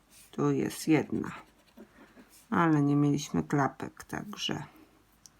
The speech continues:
niestety tylko jedna linia. Jeszcze tak szybko przelecę, ale nie, tylko jedna linia.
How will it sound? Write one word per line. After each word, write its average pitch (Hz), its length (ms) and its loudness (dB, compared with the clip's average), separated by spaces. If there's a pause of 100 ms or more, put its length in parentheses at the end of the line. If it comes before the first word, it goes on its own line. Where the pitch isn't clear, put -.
(960)
niestety 160 840 0
tylko 185 560 0
jedna 156 520 2
linia. 180 540 4
Jeszcze 160 280 -4
tak 156 240 -4
szybko - 400 -6
przelecę, 170 920 -2
ale 147 480 2 (1040)
nie, 175 200 4 (240)
tylko 180 360 2
jedna 151 360 4
linia. 156 600 6